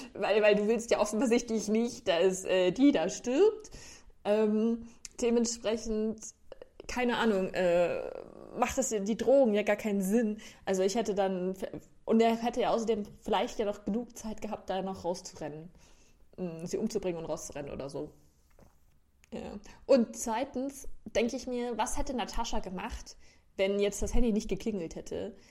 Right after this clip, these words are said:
Hätte sie sich dann weiter so, äh, mm, also, ähm, wie heißt das, gefoltert werden lassen? Weil, also eigentlich glaube ich ja nicht, aber wieso ist sie dann sauer? Weil das passiert jetzt gleich, dass sie sauer ist, wo sie sagt so,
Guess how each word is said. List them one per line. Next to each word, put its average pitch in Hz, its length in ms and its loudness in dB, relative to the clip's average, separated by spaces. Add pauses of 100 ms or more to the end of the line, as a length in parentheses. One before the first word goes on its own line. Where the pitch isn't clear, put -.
(140)
Hätte 202 180 -2
sie 240 140 -4
sich 254 160 -4
dann 208 180 -4
weiter 196 460 -4
so, 165 640 -6 (800)
äh, - 20 -16
mm, 175 440 -8 (1160)
also, 175 340 -6
ähm, 160 420 -8 (720)
wie 190 100 -12
heißt 190 200 -12
das, 180 120 -10
gefoltert 233 540 -2
werden 254 320 -8
lassen? 262 380 -10 (840)
Weil, 175 680 0 (340)
also - 280 -4
eigentlich 196 220 0
glaube 196 200 0
ich 208 80 -4
ja 175 100 -4
nicht, 233 380 -4 (280)
aber 180 220 0
wieso 226 540 2
ist - 120 -6
sie 214 60 -4
dann 180 180 -2
sauer? 185 440 -2
Weil 165 80 -8
das 156 120 -10
passiert 202 280 -6
jetzt 196 140 -8
gleich, 185 200 -6
dass 214 140 -10
sie 180 60 -6
sauer 190 300 -2
ist, - 300 -4
wo 190 40 -12
sie 185 140 -6
sagt 180 320 -6
so, 170 380 -8